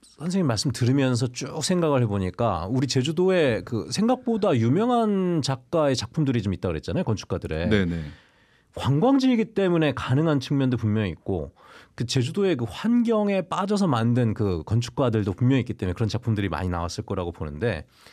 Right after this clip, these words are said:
Speaker 1: 한국인이라면 누구나 다 아는 건축가가
Speaker 2: <laughs>
Speaker 1: 한 명 있는데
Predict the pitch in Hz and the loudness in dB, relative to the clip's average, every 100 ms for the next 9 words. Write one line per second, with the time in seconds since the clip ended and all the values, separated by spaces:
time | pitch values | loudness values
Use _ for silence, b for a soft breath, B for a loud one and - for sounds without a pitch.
0 | b b b - 170 214 240 240 240 269 | b b b -4 -2 0 0 0 2 2
1 | 254 156 202 190 - 104 127 120 90 196 | 2 2 2 0 0 0 2 2 0 -4
2 | - - 214 127 202 165 151 147 170 156 | 2 4 6 4 6 4 4 2 2 2
3 | 131 123 127 | 2 2 2